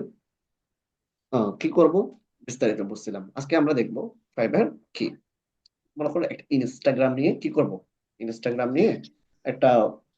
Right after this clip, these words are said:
Instagram অর্গানিক প্রমোশন নিয়ে একটা কি দিব? সার্ভিস দিব বা এ-, একটা কি দিব? গিগ আপলোড করব। সেজন্য আগে কি করতে হবে? এখানে সার্চ করতে হবে কিছু।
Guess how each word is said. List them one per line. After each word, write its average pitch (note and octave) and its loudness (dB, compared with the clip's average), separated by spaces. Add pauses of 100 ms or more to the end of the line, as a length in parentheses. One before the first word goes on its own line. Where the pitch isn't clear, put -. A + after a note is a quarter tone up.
(1500)
Instagram C#3 0
অর্গানিক B2+ 2
প্রমোশন A#2 -2
নিয়ে F#3 2
একটা A#2 -4
কি A#2 -6
দিব? G#2+ -8
সার্ভিস A2 -2
দিব A#2+ -8
বা E3+ -6
এ-, - -12 (100)
একটা - -2
কি E3 4
দিব? C3+ 0 (440)
গিগ E3 2
আপলোড A2+ 2
করব। - -16
সেজন্য E3+ 2
আগে D3 4
কি D3+ 0
করতে D#3 -2
হবে? F#3+ 2
এখানে C#3 0
সার্চ B2+ 0
করতে - -8
হবে C3 0 (420)
কিছু। F#3+ 2